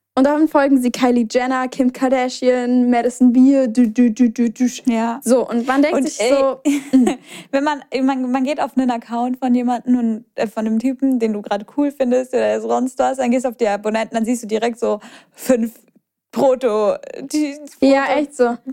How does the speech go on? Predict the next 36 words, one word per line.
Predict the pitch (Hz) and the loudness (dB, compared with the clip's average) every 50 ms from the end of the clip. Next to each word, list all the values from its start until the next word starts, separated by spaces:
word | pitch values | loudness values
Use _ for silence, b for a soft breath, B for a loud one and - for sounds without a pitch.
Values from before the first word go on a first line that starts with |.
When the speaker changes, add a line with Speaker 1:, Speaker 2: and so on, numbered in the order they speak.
| - - - | -14 -12 -6
Speaker 2:
Frauen, | - 269 247 247 254 262 254 254 247 247 233 | -4 -2 -2 -2 -2 -2 -2 0 0 0 0
denen | 220 233 226 226 226 214 214 240 | 0 -2 -2 -2 -2 0 0 0
ein | |
Typ | 233 - 247 240 240 - | 0 2 0 -2 -2 -4
folgen | _ 196 185 185 180 180 180 185 | _ -2 0 0 -2 -4 -6 -8
muss. | 175 165 175 240 - - | -6 -4 -4 -4 -6 -6
Also | - - 226 220 | -4 -2 -2 0
das | 220 208 208 220 233 233 | 0 -2 -2 -4 -4 -6
ist | 240 240 - - - | -6 -8 -8 -6 -4
sowas | 240 214 208 208 208 202 | -4 -2 0 -2 -2 -4
von | - 208 196 202 | -6 -8 -8 -6
klar. | - 214 180 165 151 - - - _ 247 | -4 -2 -2 -2 -2 -4 -8 -4 _ 0
Speaker 1:
Oder | 294 302 339 330 294 | 0 0 0 0 0
nicht | 302 381 392 - | -2 -2 -2 -2
mal, | 370 359 294 | -2 -2 0
dass | 294 294 294 294 | -2 -2 -2 -2
er | 302 285 - - | -2 -2 -2 -2
irgendwie | 302 311 320 320 311 | -2 -2 0 0 -2
den | 254 269 262 262 247 - - _ | -2 0 -2 -2 -2 -4 -6 _
folgt, | - 277 294 370 440 - - | -2 -2 0 0 -2 -2 0
sondern | 254 254 277 320 330 302 277 | 0 2 2 2 2 2 2
du | 269 262 | 2 2
siehst | 269 320 392 - - | 2 2 2 0 0
so, | 349 349 349 | 0 0 0
du | 320 - 262 254 | 0 0 -2 -2
bist | 247 262 277 277 - | -2 -4 -6 -6 -4
da | 294 - 254 | -4 -2 -2
irgendwie | 269 269 285 277 | -2 -2 -2 -2
auf | - 240 247 | -4 -4 -2
irgendeinem | - 254 262 - 285 277 285 | -2 -2 -2 0 0 0 0
Account, | 311 339 - - 294 285 285 294 294 277 | -2 -4 -6 -4 -2 0 0 0 0 0
weiß | 254 269 302 - | -2 -2 -2 -4
nicht, | 285 277 285 285 - b b b b b _ _ _ - | -4 -4 -4 -4 -6 b b b b b _ _ _ -2
vom | 285 277 277 269 | 0 2 2 4
Gilmgrad, | 254 277 285 294 285 285 269 269 269 269 269 | 4 2 2 2 2 0 0 -2 -2 -4 -4
der | 262 254 254 269 - | -4 -4 -4 -4 -6